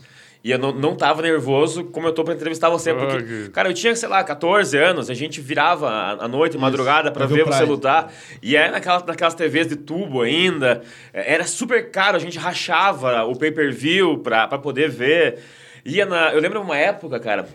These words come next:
Speaker 1: que tava aqui na Martim Afonso, Sakuraba, treinando com vocês
Speaker 2: Uhum,
Speaker 1: ali.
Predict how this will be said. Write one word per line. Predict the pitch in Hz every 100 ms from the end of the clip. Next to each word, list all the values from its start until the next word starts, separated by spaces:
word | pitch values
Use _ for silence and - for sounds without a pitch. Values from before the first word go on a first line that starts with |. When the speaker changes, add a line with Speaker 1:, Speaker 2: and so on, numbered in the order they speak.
| - -
Speaker 1:
que | 117
tava | 147 170
aqui | 170 - -
na | 220
Martim | 220 202 - 220
Afonso, | 185 - 170 196
Sakuraba, | - 175 165 175 190
treinando | 131 135 143 151
com | 143
vocês | 127 147 165 131
Speaker 2:
Uhum, |
Speaker 1:
ali. | 139 170 185